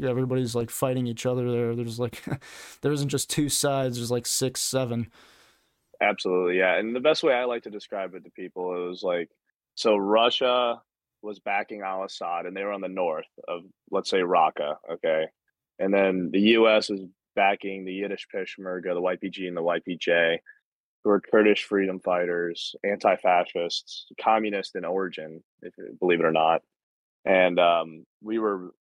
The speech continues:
Speaker 2: supporting them, and isis was just in the middle of this, and we were both trying to get rid of them,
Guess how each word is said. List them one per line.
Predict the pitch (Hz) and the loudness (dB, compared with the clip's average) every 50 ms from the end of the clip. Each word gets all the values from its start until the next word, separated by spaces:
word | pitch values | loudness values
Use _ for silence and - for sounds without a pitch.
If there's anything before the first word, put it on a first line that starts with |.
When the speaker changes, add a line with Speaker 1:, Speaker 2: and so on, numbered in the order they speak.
| _ _ _ _ - | _ _ _ _ -12
Speaker 2:
supporting | 110 - - 123 117 110 107 101 95 | -10 -4 0 0 0 0 0 -2 -4
them, | 95 98 101 98 92 87 87 85 87 - _ _ _ _ _ _ _ - | -4 -2 -2 -2 -2 -4 -8 -12 -18 -20 _ _ _ _ _ _ _ -10
and | 87 90 92 92 92 90 87 87 87 - _ _ _ _ - | -8 -6 -4 -4 -4 -4 -4 -8 -12 -16 _ _ _ _ 2
isis | 120 131 131 - - 117 104 - | 2 4 2 2 -2 -4 -6 -6
was | 110 107 98 | -8 -10 -6
just | - 113 101 - 104 | -6 -6 -6 -6 -8
in | 98 | -10
the | 95 87 | -10 -10
middle | 90 90 92 101 104 98 85 73 - - - - | -6 0 2 4 6 6 4 2 0 -4 -6 -6
of | 87 82 76 | -6 -4 -2
this, | 82 82 78 78 - - - | -2 -2 -2 -2 -6 -8 -8
and | - 98 | -4 0
we | 98 95 | 2 4
were | 92 95 | 4 4
both | 87 - 110 113 110 - - | 4 6 6 6 6 6 4
trying | - 107 98 90 | 2 2 2 2
to | 92 90 | 2 2
get | 92 87 | 4 4
rid | 87 87 87 | 4 4 4
of | 87 | 4
them, | 85 85 85 82 82 85 | 4 2 2 0 -2 -6